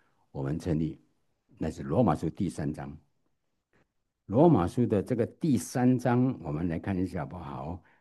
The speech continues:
在第二十六节，罗马书第三章的第二十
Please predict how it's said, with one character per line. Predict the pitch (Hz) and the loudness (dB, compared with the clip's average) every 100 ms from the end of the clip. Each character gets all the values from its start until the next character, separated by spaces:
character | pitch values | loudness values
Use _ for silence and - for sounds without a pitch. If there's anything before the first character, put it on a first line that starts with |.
| _ | _
在 | - 107 | -2 -2
第 | - - | 0 -4
二 | - | -2
十 | 90 - | -2 0
六 | 98 82 | 0 0
节， | 73 62 - _ _ _ - | -2 -10 -14 _ _ _ -6
罗 | 92 | -2
马 | 117 80 | 0 -2
书 | 90 98 | -4 -6
第 | 101 82 | -4 -8
三 | - 92 | -6 -4
章 | 92 90 71 | -4 -6 -8
的 | |
第 | 73 95 | -6 -6
二 | - 104 85 | -4 -6 -6
十 | - - | -8 -10